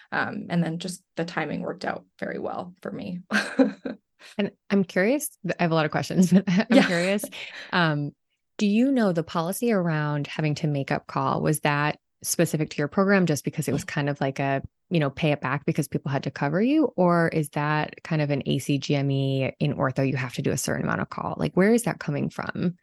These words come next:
Speaker 1: So I don't believe there was any sort of A C G M E rule for maternity, paternity leave until very recently. Um, before I started my chief year, I think was the first time they came out publicly with a set guideline,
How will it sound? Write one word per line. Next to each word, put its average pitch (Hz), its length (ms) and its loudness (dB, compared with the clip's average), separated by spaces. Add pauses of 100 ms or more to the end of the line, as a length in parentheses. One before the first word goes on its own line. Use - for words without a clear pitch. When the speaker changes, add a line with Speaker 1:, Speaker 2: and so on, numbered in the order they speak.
(720)
Speaker 1:
So 226 440 2
I 208 120 0
don't 320 260 -4
believe 190 420 2
there 180 160 4
was 160 460 0
any 165 180 -2
sort 180 200 -4
of 180 100 0
A 170 180 0
C 170 160 -2
G 170 120 -4
M 160 220 0
E 160 200 -2
rule 160 560 2
for 190 240 2
maternity, 175 640 0 (220)
paternity 170 460 -2
leave 175 240 2
until 170 520 0
very 160 280 -2
recently. 247 640 2 (280)
Um, 170 240 2
before 185 340 0
I 220 100 4
started 190 340 2
my 160 160 -4
chief 190 460 -6
year, 156 520 0
I 175 60 -2
think 175 240 -4
was 202 120 2
the 185 100 0
first 170 300 -4
time 165 240 -4
they 175 120 -2
came 165 240 -2
out - 200 -6
publicly 170 520 -4
with 175 240 -4
a - 400 -2 (340)
set - 360 -4
guideline, 190 760 2